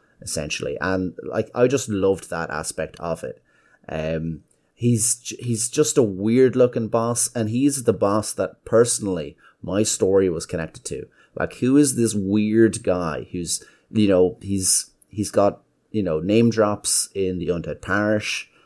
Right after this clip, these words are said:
the Undead Burg. You see his minions kidnapping these maidens, and then you see what happens to them. You know, uh, if you're doing a cleric run, that's probably even more poignant because I think one of the characters there gets kidnapped.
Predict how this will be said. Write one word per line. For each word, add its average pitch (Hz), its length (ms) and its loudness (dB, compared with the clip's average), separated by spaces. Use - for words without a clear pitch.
the - 60 -6
Undead 78 360 -6
Burg. 101 600 4
You 92 140 -4
see 104 340 4
his 90 180 0
minions 92 520 0
kidnapping 92 640 0
these 78 220 -8
maidens, 110 840 0
and 90 180 -2
then 87 160 2
you 82 100 -2
see 110 320 2
what 92 200 0
happens 117 480 2
to 117 160 4
them. 107 640 2
You 95 160 -2
know, 101 640 6
uh, 78 520 -4
if - 220 -4
you're 95 160 0
doing 101 600 2
a 85 160 -2
cleric 123 500 4
run, 131 480 0
that's 98 220 -2
probably 101 340 0
even 90 240 -2
more 92 180 2
poignant 113 520 0
because 87 400 -4
I 85 80 -8
think 85 240 -8
one 90 160 -6
of 82 80 -6
the 87 60 -2
characters 87 580 -6
there 90 240 4
gets - 200 -2
kidnapped. 120 600 -4